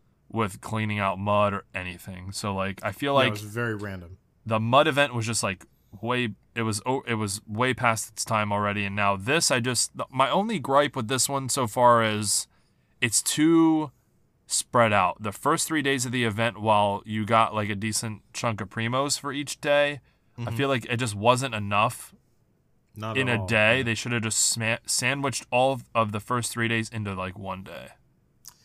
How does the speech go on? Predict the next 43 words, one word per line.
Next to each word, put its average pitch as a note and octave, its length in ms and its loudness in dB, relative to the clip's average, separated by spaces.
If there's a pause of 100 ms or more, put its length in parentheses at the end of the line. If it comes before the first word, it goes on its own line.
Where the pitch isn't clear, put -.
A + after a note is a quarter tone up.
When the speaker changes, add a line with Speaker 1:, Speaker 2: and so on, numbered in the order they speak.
(160)
Speaker 2:
Yeah, A#2 180 0
but A2+ 120 -6
once A#2 220 -4
again, G#2+ 560 -4
that G#2+ 240 -4
wouldn't G#2 260 -10
work G2+ 220 -10
out G2 300 -8
as G2 160 -14
well G2+ 200 -10
for G#2+ 140 -12
them G2 160 -10
'cause F#2 160 -14
they're G2+ 160 -10
trying G2 400 -8
to, - 140 -14
you F#2+ 360 -10 (640)
Speaker 1:
Right, A#2 300 8
Speaker 2:
know, C#3+ 200 0 (160)
Speaker 1:
they're, D#3 160 -4
I D#3 120 2
know, A2+ 200 2
they're C#3+ 140 0
trying D3+ 220 4
to B2+ 80 2
Speaker 2:
leech A#2 320 0
as A#2+ 60 -4
Speaker 1:
extend A#2 220 -2
Speaker 2:
much A2 300 -4
time A2 340 -6
out G2 140 -6
of F#2 100 -10
this F#2+ 200 -12
as F2+ 80 -16
possible. F#2 760 -12
Speaker 1:
Sure, A2 460 4
yeah, F#2+ 340 2
but G#2+ 300 0 (640)
it B2 80 2
just, B2 480 0 (340)
it B2 80 0
just, D#3 240 2
like, B2+ 200 4